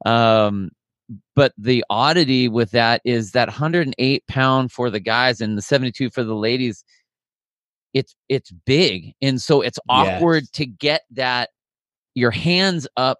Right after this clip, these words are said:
Speaker 1: to the collarbone. And that's what the standard was. You had to get your hands up to your collarbone, and that ball was just in the way.
Speaker 2: Mm-hmm.
Speaker 1: So it was really, it was really interesting seeing them, seeing the athletes trying to maneuver themselves around that object as they're trying to get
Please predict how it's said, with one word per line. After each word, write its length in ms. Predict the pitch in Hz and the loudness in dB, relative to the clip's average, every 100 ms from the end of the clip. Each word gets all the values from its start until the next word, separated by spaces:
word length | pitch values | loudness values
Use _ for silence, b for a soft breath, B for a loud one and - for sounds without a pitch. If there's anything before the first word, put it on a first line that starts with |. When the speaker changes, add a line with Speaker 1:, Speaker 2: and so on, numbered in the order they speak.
| _ | _
Speaker 1:
to 120 | - 135 | -4 -4
the 80 | |
collarbone. 500 | - 147 180 131 107 | -2 2 2 2 0
And 80 | 107 | 0
that's 220 | 131 165 | -2 -2
what 100 | 170 | -8
the 80 | 113 | -10
standard 400 | - 170 175 180 | -8 -4 -2 0
was. 220 | 117 117 | 0 -2
You 100 | 117 117 | -2 -6
had 300 | 117 160 160 | -4 -4 -4
to 60 | |
get 380 | 123 123 120 - b b b b 117 | -2 2 2 0 b b b b -4
your 240 | 131 143 | 0 2
hands 480 | 127 156 165 139 127 | 0 0 0 0 -2
up 160 | 120 - | -4 -4
to 60 | 127 | -4
your 120 | 110 | -4
collarbone, 580 | - 160 170 120 110 110 | -4 -4 0 2 0 0
and 160 | 120 120 | -2 0
that 240 | 113 113 - _ 92 | 0 -2 -8 _ -6
ball 320 | 117 123 185 131 | 0 2 4 2
was 200 | 110 104 | 0 0
just 300 | 139 139 135 | 0 0 -2
in 100 | 123 | -4
the 80 | |
way. 400 | 90 113 151 - 117 | -2 0 0 -2 -6
Speaker 2:
Mm-hmm. 240 | 107 98 92 B | -6 -6 -10 B
Speaker 1:
So 140 | - 160 | -2 0
it 60 | |
was 160 | 139 120 | 0 -2
really, 300 | 151 185 175 123 - | -2 0 -2 -4 -4
it 120 | 156 | -2
was 120 | 143 143 | -2 0
really 180 | 175 | 0
interesting 440 | 180 175 165 180 143 | 0 -4 -4 -2 -2
seeing 280 | - 156 147 | 0 0 2
them, 340 | 139 127 120 - 123 | 2 0 -4 -8 -8
seeing 220 | 165 156 | -4 0
the 60 | 135 | 0
athletes 360 | 139 147 - | -2 -4 -8
trying 400 | - 143 139 135 - | -4 0 0 0 -2
to 280 | 139 131 123 | 0 2 2
maneuver 600 | 127 127 131 147 151 147 | 0 0 0 0 -2 -2
themselves 600 | 127 117 - 123 117 110 | -2 -4 0 0 0 -2
around 580 | 107 110 123 127 127 120 | -4 0 0 2 0 0
that 220 | 117 - | 0 0
object 600 | 110 120 131 110 107 107 | 0 2 0 0 -2 0
as 100 | 110 | -4
they're 120 | 104 107 | -4 -6
trying 320 | - 120 110 | -2 -2 -2
to 60 | |
get 220 | 95 113 | -4 -6